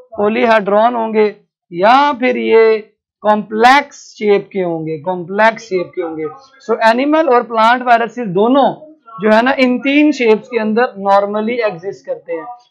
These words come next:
So ये पूरा table आपके सामने बन गया है, सारा virus आपको मैंने इस table के जरिए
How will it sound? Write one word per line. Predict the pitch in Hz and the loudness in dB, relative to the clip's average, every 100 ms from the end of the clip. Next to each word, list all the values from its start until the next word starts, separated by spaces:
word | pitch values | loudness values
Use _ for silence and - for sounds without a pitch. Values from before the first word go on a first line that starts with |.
| _ | _
So | 214 | -2
ये | 226 | 0
पूरा | 226 285 311 311 | 0 -4 0 0
table | 247 240 240 240 | 2 2 2 2
आपके | 214 202 233 | 2 0 -6
सामने | 233 214 226 | -4 -4 -4
बन | 196 190 208 | -4 -4 -2
गया | 233 208 | 0 0
है, | 202 202 _ _ | 0 -6 _ _
सारा | _ 220 240 269 285 285 | _ 0 2 2 2 2
virus | 226 214 220 214 | 4 4 4 2
आपको | 214 202 190 - 226 | 0 0 0 -4 -4
मैंने | 208 196 208 | -4 -6 -6
इस | 214 226 - - | -8 -10 -12 -6
table | 202 196 233 | -4 -2 -2
के | 226 214 | -2 -2
जरिए | 190 185 208 294 | -4 -2 0 0